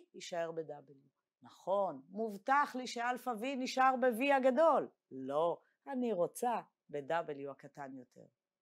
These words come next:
עכשיו, שימו לב, את ב' וג' אפשר לכתוב כתכונה אחת ארוכה. א', אי אפשר לוותר. אנחנו לא מדברים באוויר, תמיד צריך לוודא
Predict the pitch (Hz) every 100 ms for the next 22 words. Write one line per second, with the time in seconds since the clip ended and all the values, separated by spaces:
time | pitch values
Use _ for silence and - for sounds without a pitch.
0 | _ _ _ _ _ _ _ _ _ _
1 | _ - - - - _ - - 269 240
2 | 233 - _ _ - - 160 156 135 113
3 | _ _ _ _ _ _ _ _ - _
4 | _ - - 190 277 - 143 185 285 160
5 | 190 _ _ _ _ _ _ _ - -
6 | 220 190 - - 320 - - - 151 202
7 | 240 - 180 190 175 180 - _ _ _
8 | _ _ _ - 156 208 294 262 - _
9 | _ _ - 190 180 - 147 135 143 135
10 | _ 123 120 _ _ _ 127 - 160 277
11 | 294 220 226 247 233 220 175 180 160 _
12 | _ - 190 202 294 - 277 254 262 277
13 | 240 254 277